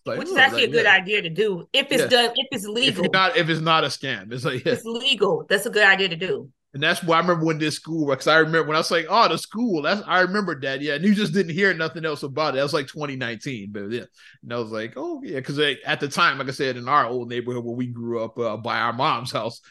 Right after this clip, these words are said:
Speaker 1: it was an abandoned
Speaker 2: Mm-hmm.
Speaker 1: school. I was like, "Yeah, what if somebody could do that to that school as well?"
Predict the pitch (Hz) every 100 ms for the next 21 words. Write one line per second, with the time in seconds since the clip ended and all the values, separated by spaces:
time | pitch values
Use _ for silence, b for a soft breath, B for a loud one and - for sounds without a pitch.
0 | b 135 127 120 117 120 131 120 120 185
1 | 127 117 123 113 110 175 185 190 196 220
2 | 196 190 190 165 185 180 180 160 147 165
3 | 139 - 104 98 101 104 101 104